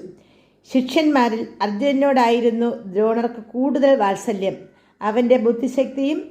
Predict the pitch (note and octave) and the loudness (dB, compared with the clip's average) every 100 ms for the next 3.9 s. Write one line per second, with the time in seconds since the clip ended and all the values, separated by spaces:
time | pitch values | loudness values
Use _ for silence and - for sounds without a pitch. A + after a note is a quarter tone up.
0 | - F3+ - B3+ C4 C4 B3+ A3+ A3+ A#3+ | -12 -12 0 2 2 0 0 0 2 2
1 | B3+ C#4+ F4 - - _ _ _ - A3+ | 2 0 -4 -12 -20 _ _ _ -2 0
2 | A#3 D#4 D#4+ A#3+ A3+ B3 A#3+ A#3 G3+ - | 2 0 -2 -2 0 0 2 2 -2 -10
3 | - F#3+ F#3 A3+ A#3 A3+ A#3 A3 - | -14 -6 0 2 2 0 0 -2 -6